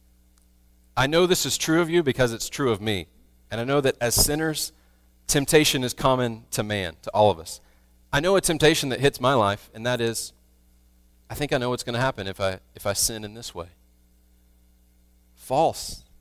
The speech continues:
That's wicked. That's wrong thinking. Tremble at the thought of Isaiah fifty-nine,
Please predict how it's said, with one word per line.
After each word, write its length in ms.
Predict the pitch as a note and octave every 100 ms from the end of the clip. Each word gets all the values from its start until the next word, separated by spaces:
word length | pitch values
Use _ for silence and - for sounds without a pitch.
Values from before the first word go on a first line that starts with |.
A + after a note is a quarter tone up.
| _ _ _ _ -
That's 220 | C3+ -
wicked. 420 | B2 E3 - A2+
That's 220 | A#2+ -
wrong 320 | A#2 C#3 D#3
thinking. 480 | C#3+ C#3+ D3+ - F#2+ - _ _ _ _ _ _ _ _ _ _ _ _ _ _ _ _ - - -
Tremble 420 | - F3+ F3 D3+
at 140 | C#3+
the 100 | B2+
thought 480 | - C#3+ C#3 A2 - _ _ -
of 140 | A#2+
Isaiah 640 | B2+ B2+ A#2+ C#3 C3 A2+ A2+ _
fifty-nine, 760 | - D3+ - A#2 A#2 A2 F2+